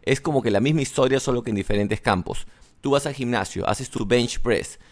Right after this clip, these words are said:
y no vuelves a hacer bench press hasta dentro de veinte minutos. Tu cuerpo ya se enfrió. Lo mismo sucede con tu lengua. Si tú no estás hablando inglés de manera constante, tu lengua se va, eh, va perdiendo la práctica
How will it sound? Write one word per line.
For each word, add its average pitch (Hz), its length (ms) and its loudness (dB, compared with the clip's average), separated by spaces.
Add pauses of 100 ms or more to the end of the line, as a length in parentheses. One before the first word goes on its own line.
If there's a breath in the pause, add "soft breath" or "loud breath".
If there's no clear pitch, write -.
(260 soft breath)
y 120 100 0
no 131 160 4
vuelves 143 280 6
a - 20 0
hacer 120 220 0
bench 120 280 0
press 123 260 2
hasta 113 200 0
dentro 92 240 2
de 95 80 2
veinte 110 300 0
minutos. 101 600 0
Tu 104 140 4
cuerpo 117 520 2 (280)
ya 104 160 0
se 117 120 0
enfrió. 87 520 2 (280 soft breath)
Lo 104 140 -2
mismo 135 240 0
sucede 113 340 -2
con 107 180 0
tu 92 100 0
lengua. 95 420 0 (380 soft breath)
Si - 140 -10
tú 160 140 0
no 160 80 0
estás 143 260 2
hablando 117 340 2
inglés 107 280 4
de 113 80 0
manera 98 280 2
constante, 101 600 -2
tu - 140 -4
lengua 104 680 2
se - 260 -4
va, 95 440 4
eh, 87 520 0 (600 loud breath)
va 123 220 4
perdiendo 120 400 4
la 104 180 0
práctica 78 560 -2